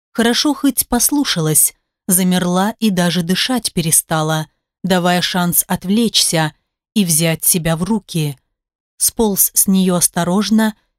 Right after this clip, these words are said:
и глубоко вдохнул. «Лежи, я принесу поесть». В кухне пришлось повозиться, но не с едой, а упаковкой эрекций в джинсы.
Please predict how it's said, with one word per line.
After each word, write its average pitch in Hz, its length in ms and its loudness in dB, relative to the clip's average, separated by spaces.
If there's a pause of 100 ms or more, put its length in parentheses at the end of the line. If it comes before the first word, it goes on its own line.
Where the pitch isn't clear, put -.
(160)
и 285 100 2
глубоко 196 600 0
вдохнул. 180 760 0 (760)
«Лежи, 175 680 0 (540)
я 214 180 2
принесу 170 480 0
поесть». 160 720 -4 (520)
В - 60 -20
кухне 262 320 0
пришлось 220 460 0
повозиться, 202 960 0 (300)
но 233 80 4
не 233 100 4
с - 140 2
едой, 233 580 0 (320)
а 254 220 0
упаковкой 214 800 -2
эрекций 175 560 -2
в 180 80 -6
джинсы. 175 600 0